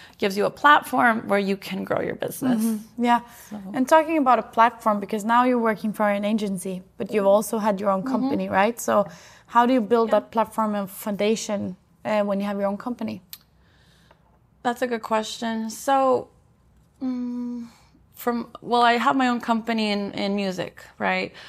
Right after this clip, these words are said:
Speaker 1: And then I ran a brokerage. So I think it's important, the, the platform is really your own sphere. So social media, um, newsletters,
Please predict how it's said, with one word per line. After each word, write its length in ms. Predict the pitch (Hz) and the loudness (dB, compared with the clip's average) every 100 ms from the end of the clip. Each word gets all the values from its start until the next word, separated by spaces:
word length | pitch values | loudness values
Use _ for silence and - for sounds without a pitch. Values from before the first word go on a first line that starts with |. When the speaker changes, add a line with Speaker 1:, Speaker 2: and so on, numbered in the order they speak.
| - - | -20 -10
Speaker 1:
And 180 | - 208 | -2 0
then 120 | 202 | 2
I 80 | 202 | 0
ran 440 | 190 190 208 214 214 | 0 2 6 6 4
a 80 | |
brokerage. 880 | 196 196 185 - 185 175 185 - - - | 2 2 0 0 -2 -2 -4 -8 -16 -18
So 640 | - - 220 196 185 185 190 - - - | -18 -6 0 2 2 0 -4 -14 -20 -10
I 120 | 202 | -8
think 260 | 202 220 220 | -4 -4 -4
it's 160 | 220 226 | -4 -6
important, 680 | 214 - 202 196 196 - - _ _ _ _ _ - | -4 0 0 0 -4 -10 -12 _ _ _ _ _ -14
the, 200 | 202 214 - | -6 -6 -4
the 140 | 208 | -8
platform 600 | 208 226 220 - 240 226 202 | 0 6 6 4 -4 -4 -2
is 240 | 196 190 | -4 -2
really 400 | 190 196 190 196 | 0 2 2 -2
your 520 | 190 190 190 185 185 - | -4 -4 0 2 2 0
own 460 | 185 180 180 190 180 | -2 -2 -4 -6 -10
sphere. 640 | - - - 180 170 165 | -14 -14 -8 -4 -2 -4
So 300 | 175 202 - | -6 -6 -6
social 400 | - 226 220 240 | -6 -6 -4 -4
media, 580 | 214 208 202 202 196 196 - - - - - - - | -2 -2 0 2 2 0 -8 -20 -20 -20 -20 -14 -6
um, 420 | 190 190 185 196 | -2 -2 -2 0
newsletters, 1040 | 214 202 202 190 185 185 190 - - - | 0 2 4 4 4 2 0 -6 -16 -18